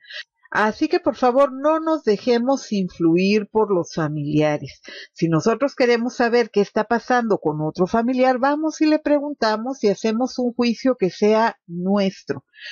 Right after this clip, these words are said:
no influido por otras personas que tal vez están enojados, están molestos,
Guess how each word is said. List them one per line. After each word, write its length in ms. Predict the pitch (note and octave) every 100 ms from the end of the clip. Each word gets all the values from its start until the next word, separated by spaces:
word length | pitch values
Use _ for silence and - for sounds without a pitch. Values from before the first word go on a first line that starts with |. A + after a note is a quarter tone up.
| -
no 220 | G#3 C#4+ F#4
influido 680 | F4+ F4+ F4 D4+ C#4 D4
por 140 | D4+ F3+
otras 240 | F#3 G#3
personas 540 | - B3 - F#3+ G#3 -
que 100 | F3+
tal 260 | F#3 F#3
vez 300 | F3+ F#3+ -
están 400 | G3 - E3 D#3+
enojados, 920 | E3+ F#3 G3+ - A3 G#3+ G3 G3+ G3+
están 360 | D#3 - D3+ D#3
molestos, 800 | F3 F#3 G#3 G3+ - G3+ A3